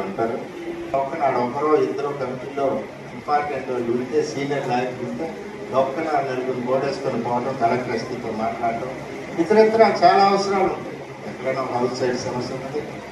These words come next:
జాయింట్ కలెక్టర్తో మాట్లాడాలి, డిఆర్ఓతో మాట్లాడి, ఈయన ఒక పదవి ఇవ్వాలనుకున్నారు. అమలాపురంలో ఇప్పుడు, ఆ, ఉమ్మడి జిల్లా కార్యదర్శిగా పనిచేసిన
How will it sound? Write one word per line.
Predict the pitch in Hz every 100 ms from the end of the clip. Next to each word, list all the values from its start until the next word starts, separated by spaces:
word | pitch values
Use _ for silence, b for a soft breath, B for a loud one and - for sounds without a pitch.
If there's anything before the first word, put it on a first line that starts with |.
| -
జాయింట్ | 127 135 127
కలెక్టర్తో | 127 123 120 131
మాట్లాడాలి, | 120 131 123 131 131
డిఆర్ఓతో | 120 127 127 113 113
మాట్లాడి, | 110 113 131 127
ఈయన | 127 147 139 123 - - - 127
ఒక | 123
పదవి | 127 135 139 135
ఇవ్వాలనుకున్నారు. | 131 131 127 - 170 196
అమలాపురంలో | 170 170 170 151 151 170
ఇప్పుడు, | 160 170 190 - - - - - -
ఆ, | - - 175 170
ఉమ్మడి | 131 180 185
జిల్లా | 170 165 156 151 143
కార్యదర్శిగా | 139 135 135 135
పనిచేసిన | 127 127 127 123 -